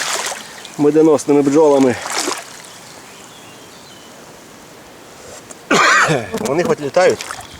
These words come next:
а я, якщо не полечу нікуди,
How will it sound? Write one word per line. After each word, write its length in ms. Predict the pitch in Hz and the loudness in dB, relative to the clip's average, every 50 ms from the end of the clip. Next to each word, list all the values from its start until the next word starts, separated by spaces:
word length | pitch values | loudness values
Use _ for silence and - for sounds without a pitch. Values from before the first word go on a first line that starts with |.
| - - - - - - - - - - - - - - - - - - - - - - - - | -20 -20 -20 -20 -20 -20 -20 -20 -20 -20 -20 -20 -20 -20 -20 -20 -20 -20 -18 -18 -18 -18 -8 -4
а 120 | 78 110 | -2 0
я, 200 | 127 135 131 131 | 2 4 4 4
якщо 360 | 135 120 - - - 147 139 120 - - - - - - - - - - - - - | 4 2 0 0 0 0 -2 -2 -4 -10 -20 -20 -20 -20 -20 -18 -16 -14 -10 -10 -6
не 220 | - 117 123 135 131 | -2 0 2 2 2
полечу 500 | - - 135 135 139 135 - 131 127 120 - - - - - - | 2 2 2 2 0 0 0 0 0 0 -4 -10 -16 -16 -12 -6
нікуди, 340 | 117 127 131 - 139 120 | -4 -4 -2 -2 -2 -2